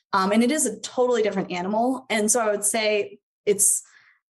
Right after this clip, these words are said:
there's a different kind of level of creativity that you have to have. Of course, like, there's the creative element of, like, you wanna make sure the scripts are right and you wanna make sure the wri-, writer's room is on track. But then there's also the execution element of, like, "Oh, okay, we need to make sure everyone is happy and everyone's doing their job." And I think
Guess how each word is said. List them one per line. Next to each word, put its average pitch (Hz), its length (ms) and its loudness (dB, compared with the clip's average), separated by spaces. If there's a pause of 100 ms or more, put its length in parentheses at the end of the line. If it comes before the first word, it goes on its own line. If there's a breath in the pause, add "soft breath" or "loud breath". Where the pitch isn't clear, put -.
(440)
there's 208 320 2
a 202 40 2
different 226 380 -4
kind 202 180 -2
of 180 80 -4
level 202 300 -2
of 220 100 -4
creativity 220 640 -2
that 202 160 -2
you 202 80 0
have 196 100 -4
to 196 80 -4
have. 196 360 -2
Of - 160 -2
course, 208 220 -2
like, 180 100 -4
there's 185 200 -4
the 185 60 -8
creative 202 340 0
element 185 340 0
of, 180 80 -4
like, 180 240 -4
you 190 60 -2
wanna 190 140 -2
make 185 120 -2
sure - 160 -4
the 185 60 -6
scripts - 320 -4
are 190 80 -2
right 180 260 -2
and 190 80 -4
you 185 60 -2
wanna 180 120 -4
make 175 120 -6
sure - 160 0
the 175 80 -6
wri-, 180 280 -2
writer's 190 300 -4
room 185 320 -8 (240 loud breath)
is 196 100 0
on 185 120 0
track. 185 320 -4
But 208 80 -2
then 202 120 0
there's 196 140 -2
also 196 240 -2
the 190 140 0
execution 190 500 -2
element 180 320 -2
of, 180 60 -6
like, 170 340 -2
"Oh, 226 280 2
okay, 175 420 -2 (280 loud breath)
we 226 120 6
need 240 100 2
to 226 60 0
make 196 160 0
sure 196 120 -2
everyone 185 240 -4
is 175 100 -8
happy 185 340 -4
and 170 100 -4
everyone's 175 240 -6
doing 185 180 -4
their 165 120 -6
job." 175 420 0
And - 80 -4
I 185 80 0
think 196 360 -4